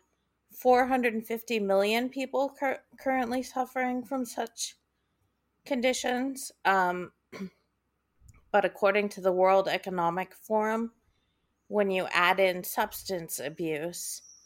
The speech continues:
which that's kinda touchy if it's a mental disorder or not, we can talk about that, but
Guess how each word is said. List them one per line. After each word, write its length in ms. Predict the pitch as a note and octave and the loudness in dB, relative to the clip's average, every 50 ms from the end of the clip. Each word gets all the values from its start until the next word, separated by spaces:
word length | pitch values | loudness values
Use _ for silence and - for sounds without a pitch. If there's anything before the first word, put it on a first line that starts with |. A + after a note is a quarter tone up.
| _ _ _ _ | _ _ _ _
which 560 | - G3 E3+ D#3+ - - - - - - - - _ A#3+ | -8 -8 -8 -8 -6 -6 -6 -4 -4 -4 -6 -8 _ -16
that's 600 | A#3+ - - - - - A#3 A#3 B3 - - - | -16 -14 -12 -10 -10 -10 -10 -10 -12 -14 -16 -14
kinda 280 | - - B3+ A#3+ A#3 | -8 -6 -4 -4 -4
touchy 460 | A#3 - A3+ G#3+ - - A3 G#3+ G3+ | -4 -4 -6 -4 -4 -2 -2 0 0
if 140 | G#3 G#3 - | -2 -4 -8
it's 140 | G#3+ - - | -10 -8 -6
a 60 | A3 | -2
mental 320 | G#3 G3+ G3+ G3+ - G#3+ F#3 | -2 -2 -2 -2 -4 -6 -6
disorder 580 | - G3 F#3 - G3 F3+ F3 F3 F3 E3+ E3+ | -6 -8 -10 -8 -6 -4 -4 -2 -2 -4 -4
or 40 | E3+ | -4
not, 340 | E3+ D#3+ D#3+ E3+ F#3 G3+ G#3+ _ - - _ _ _ _ _ _ _ _ _ _ _ _ _ _ _ _ _ _ - | -4 -4 -4 -4 -4 -6 -10 _ -20 -20 _ _ _ _ _ _ _ _ _ _ _ _ _ _ _ _ _ _ -10
we 140 | - - F3+ | -10 -8 -4
can 200 | - G3 F#3 F#3 | -4 -4 -4 -4
talk 260 | - E3 F3 F3+ - | -6 -6 -6 -6 -6
about 280 | - - E3 D#3 - | -4 -4 -4 -4 -4
that, 240 | - E3 F3+ F#3 F3+ - | -2 0 0 0 0 0
but 220 | - E3+ E3 D#3+ | 0 0 0 0